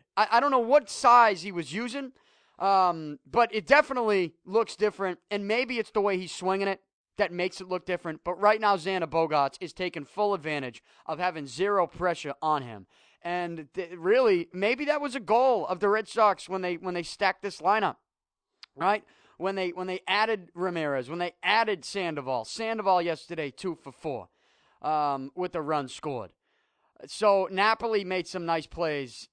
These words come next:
a-, at first base in the field. He gets another hit. Uh, he's, he was one for five. He doesn't have a great average, but he got his second hit, right, of the year. He got his first hit against the Yankees the other night of the season.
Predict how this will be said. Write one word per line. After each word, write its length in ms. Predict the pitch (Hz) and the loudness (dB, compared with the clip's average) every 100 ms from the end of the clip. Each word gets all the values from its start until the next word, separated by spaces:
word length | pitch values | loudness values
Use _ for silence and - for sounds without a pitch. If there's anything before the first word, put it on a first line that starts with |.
| _ | _
a-, 180 | 160 156 | -10 -6
at 180 | 165 156 | -4 -4
first 280 | - 170 143 | -2 -4 -2
base 340 | 160 143 123 | -4 -4 -6
in 140 | - 143 | -10 -12
the 80 | 127 | -12
field. 400 | - 139 110 - | -10 -8 -8 -12
He 220 | - 226 | -12 -6
gets 400 | 202 190 - - | 0 0 -2 -14
another 280 | 175 165 147 | -6 -2 -2
hit. 300 | 123 156 123 _ _ _ _ - | -2 -6 -8 _ _ _ _ -4
Uh, 260 | 143 139 - | 0 0 -2
he's, 520 | 160 190 165 - - | -10 -12 -12 -14 -16
he 160 | 170 196 | -12 -10
was 200 | 175 143 | -8 -6
one 180 | 170 160 | -4 -6
for 160 | - | -8
five. 400 | 127 160 131 107 95 - | -6 -2 0 -2 -12 -16
He 100 | 170 | -6
doesn't 240 | 180 175 | -4 -4
have 100 | 175 | -6
a 40 | 147 | -6
great 240 | 156 151 | -4 0
average, 480 | 170 190 196 190 139 | 2 2 0 -6 -4
but 160 | 165 156 | -6 -4
he 60 | |
got 240 | 143 170 - | -2 -2 -2
his 160 | 160 147 | -14 -12
second 360 | - 180 175 | -6 -6 -6
hit, 220 | 156 175 170 _ - | -6 -6 -6 _ -8
right, 240 | 160 180 180 | -4 -4 -4
of 140 | 151 | -8
the 80 | 147 | -6
year. 320 | 160 196 196 | -2 0 0
He 80 | 160 | -4
got 120 | 156 | -4
his 80 | 147 | -6
first 280 | - 196 180 | -4 -6 -4
hit 100 | 180 | -8
against 240 | 151 143 | -8 -10
the 80 | - | -10
Yankees 460 | 139 175 185 170 135 | -6 -6 -6 -12 -10
the 140 | 151 | -6
other 140 | 143 139 | -6 -4
night 240 | 143 143 _ _ _ - | -4 -6 _ _ _ -6
of 160 | 151 | -6
the 80 | 131 | -6
season. 460 | - 147 127 131 | -10 -10 -10 -14